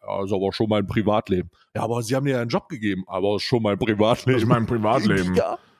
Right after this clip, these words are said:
Speaker 2: Wie sieht das denn aus hier
Speaker 1: Oh
Speaker 2: mit der
Speaker 1: mein
Speaker 2: Klage?
Speaker 1: Gott.
Speaker 2: Fünfzehn Mal, ähm, äh, wurde sie, hat sie sich selbst einfach, ja, mein Privatleben, da, da sag ich nichts zu.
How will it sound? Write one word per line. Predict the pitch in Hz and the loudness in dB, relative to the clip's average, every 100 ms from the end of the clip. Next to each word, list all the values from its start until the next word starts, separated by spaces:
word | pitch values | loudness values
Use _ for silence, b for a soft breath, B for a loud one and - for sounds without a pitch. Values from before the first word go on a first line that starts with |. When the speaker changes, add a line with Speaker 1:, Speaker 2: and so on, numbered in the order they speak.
| _ | _
Speaker 2:
Wie | 117 | -2
sieht | 139 | 0
das | 156 | 0
denn | 175 143 | 0 2
aus | 143 117 | 2 4
hier | 143 | 2
Speaker 1:
Oh | |
Speaker 2:
mit | 120 | 2
der | 113 | 0
Speaker 1:
mein | - | 0
Speaker 2:
Klage? | 113 110 | 2 2
Speaker 1:
Gott. | 104 | 0
Speaker 2:
Fünfzehn | 143 143 - 139 | -2 -4 -2 -2
Mal, | 127 131 110 98 101 117 | 0 2 2 0 -2 -2
ähm, | 104 98 95 90 120 - | -2 0 -2 -4 -8 -8
äh, | 107 101 | -4 -4
wurde | 95 104 104 | -2 0 0
sie, | 98 104 101 | 0 0 0
hat | 98 101 | -2 -2
sie | 104 | 0
sich | 98 | 0
selbst | 104 98 | 0 -2
einfach, | 101 101 | -2 0
ja, | 98 98 95 90 95 | 0 2 0 -2 -8
mein | 92 92 92 | -6 -2 -2
Privatleben, | - 98 95 98 92 90 | -2 -2 -2 0 -2 0
da, | 90 87 | -2 -4
da | 90 90 | -4 -4
sag | 90 92 | -2 -2
ich | 87 | -2
nichts | 85 - | -4 -4
zu. | 90 | -6